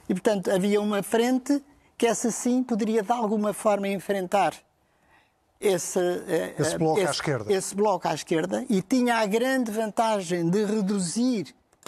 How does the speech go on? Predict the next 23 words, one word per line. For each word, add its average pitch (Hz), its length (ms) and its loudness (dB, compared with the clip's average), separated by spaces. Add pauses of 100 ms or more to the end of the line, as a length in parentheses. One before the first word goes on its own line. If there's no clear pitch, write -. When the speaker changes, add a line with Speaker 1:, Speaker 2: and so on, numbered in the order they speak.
Speaker 1:
grandemente 214 1040 -2
o 208 100 -2
Chega. 127 460 -4 (600)
E 196 80 4
reduzia 220 480 0
porquê? 190 500 0 (460)
Porque 196 280 0
aquelas 247 480 0
pessoas 240 580 0
que - 140 -6
veem 233 400 0
que 247 180 -2
o 233 100 2
P 233 140 0
S 214 240 -2
D 233 140 2
sozinho 233 500 0
não 226 100 -2
vai 208 140 0
ganhar, 170 440 -2
que - 120 -4
o 214 80 2
il 233 320 0